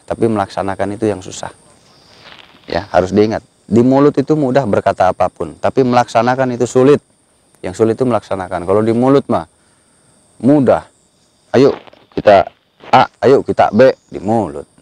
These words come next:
Ternyata di hatinya nggak tahu, ngaco. Nah, jadi manusia yang berkualitas, jadilah kepala, jangan hanya jadi buntut,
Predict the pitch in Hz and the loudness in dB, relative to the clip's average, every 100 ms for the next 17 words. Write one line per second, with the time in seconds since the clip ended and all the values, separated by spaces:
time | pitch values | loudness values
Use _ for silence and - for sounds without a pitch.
0 | _ _ - 87 - 120 101 85 110 117 | _ _ -8 -8 -2 -2 0 -2 -4 -6
1 | 90 80 104 95 85 80 - 62 78 73 | -6 -2 -2 -2 -4 -10 -10 -10 -10 -12
2 | - _ _ _ _ _ _ - 101 120 | -16 _ _ _ _ _ _ 0 2 4
3 | 135 123 120 117 120 113 107 - 104 98 | 2 0 -2 -2 -2 0 -4 0 0 0
4 | - 78 90 - - 98 101 123 120 110 | -2 0 0 -4 -6 -2 0 0 -2 -4
5 | - 80 87 104 92 90 87 85 82 85 | -2 0 0 -2 -4 -6 -8 -8 -6 -4
6 | 80 82 80 127 165 | -4 -4 0 4 4